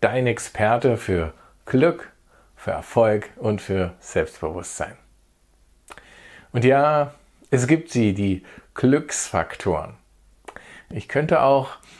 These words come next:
sagen, Erfolgsfaktoren für ein glückliches, für ein erfolgreiches und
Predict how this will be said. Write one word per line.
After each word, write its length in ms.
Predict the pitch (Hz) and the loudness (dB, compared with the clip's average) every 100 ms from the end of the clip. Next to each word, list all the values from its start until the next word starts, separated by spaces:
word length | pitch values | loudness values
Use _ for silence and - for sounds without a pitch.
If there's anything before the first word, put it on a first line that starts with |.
| - | -20
sagen, 420 | - 123 147 165 | -2 0 2 2
Erfolgsfaktoren 1400 | 123 117 - 165 175 175 - - 85 - - 110 117 123 | -2 0 2 2 2 -2 -4 -4 -4 -8 -2 2 2 0
für 160 | - 101 | 0 0
ein 260 | 92 87 - - _ | 0 -2 -6 -20 _
glückliches, 680 | - 160 196 170 151 139 127 | 0 0 2 0 2 0 0
für 120 | - 98 | -2 0
ein 160 | 87 | 2
erfolgreiches 1000 | 85 80 - 131 135 120 101 101 101 90 | -2 -4 0 2 2 2 2 2 -4 -6
und 220 | 90 82 | -6 -6